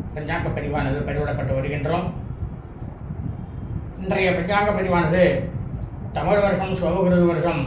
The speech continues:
பங்குனி மாதம் இருபத்தி ஏழாம், இருபத்தி ஏழாம் நாள் ஒன்பது நாலு ரெண்டாயிரத்தி இருபத்தி நான்கு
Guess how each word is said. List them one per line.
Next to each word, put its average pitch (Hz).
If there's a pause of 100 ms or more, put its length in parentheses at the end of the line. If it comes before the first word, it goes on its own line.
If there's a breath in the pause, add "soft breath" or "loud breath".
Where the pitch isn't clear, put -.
(600)
பங்குனி 170
மாதம் 170
இருபத்தி 170 (120)
ஏழாம், 160 (540)
இருபத்தி 180
ஏழாம் 147
நாள் 165 (1700)
ஒன்பது 190 (100)
நாலு 175 (140)
ரெண்டாயிரத்தி 170 (580)
இருபத்தி 175
நான்கு 147